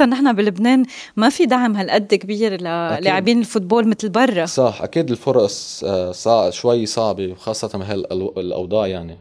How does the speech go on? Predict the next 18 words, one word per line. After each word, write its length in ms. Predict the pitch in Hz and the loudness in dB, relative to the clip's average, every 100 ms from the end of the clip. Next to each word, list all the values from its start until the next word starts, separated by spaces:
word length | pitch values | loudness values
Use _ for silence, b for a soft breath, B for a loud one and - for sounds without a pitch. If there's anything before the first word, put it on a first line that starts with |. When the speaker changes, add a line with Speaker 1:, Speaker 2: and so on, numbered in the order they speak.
| _ _ | _ _
Speaker 2:
والإنسان 680 | 98 92 95 - 120 113 101 | -14 -10 -8 -6 -6 -4 -6
بينبسط 520 | 87 98 113 - - | -6 -4 -4 -4 -8
أكيد، 360 | - - 113 85 - - | -8 -4 -4 -4 -16 -20
بس 180 | 98 107 | -14 -8
بمحلات 520 | 110 101 120 139 147 | -6 -6 -2 -2 -2
إنه 240 | 120 120 | -6 -4
الله 160 | 165 156 | 0 0
عم 60 | 131 | 0
بيفكر 340 | 117 135 120 | -4 -4 -6
فيه، 300 | - 113 92 | -4 -4 -4
إنه 200 | 87 87 - - | -6 -10 -14 -8
هيدا 280 | 113 135 117 | -2 0 0
الشيء 240 | - 120 | 0 -2
بالنسبة 360 | 101 113 - 147 | -2 -4 -2 -2
لي 100 | 147 | 0
أهم 260 | 139 151 | -2 -2
من 120 | 160 | -2
الفرص. 560 | 135 - 110 - - | -4 -4 -6 -6 -10